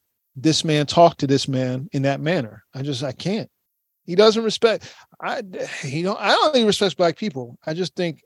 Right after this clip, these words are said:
he just doesn't. Some of the choices he makes, I'm like, "You really don't respect black people." I know you do when it's easy, when you're talking about Black Lives Matter and stuff like that.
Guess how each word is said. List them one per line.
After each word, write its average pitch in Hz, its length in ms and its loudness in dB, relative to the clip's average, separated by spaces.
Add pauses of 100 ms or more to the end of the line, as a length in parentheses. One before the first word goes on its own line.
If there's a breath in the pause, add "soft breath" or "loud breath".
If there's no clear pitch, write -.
he 160 140 -8
just 151 220 -4
doesn't. 143 300 4
Some 226 200 2
of 202 100 6
the 156 80 4
choices 202 400 4
he 202 140 -2
makes, 202 340 -2
I'm 165 80 -6
like, 147 180 -2
"You 233 160 -4
really 202 280 0
don't 208 180 -4
respect 208 340 -4
black 139 200 0
people." 127 260 -14 (540 soft breath)
I - 60 0
know 240 120 6
you 220 160 6
do 214 160 4
when 196 140 6
it's 147 180 4
easy, 165 400 4
when 151 120 -2
you're 143 100 -2
talking 151 220 4
about 143 200 2
Black 143 260 2
Lives 143 220 2
Matter 151 260 0
and 135 100 -2
stuff 135 280 -6
like 135 220 -8
that. 139 300 -8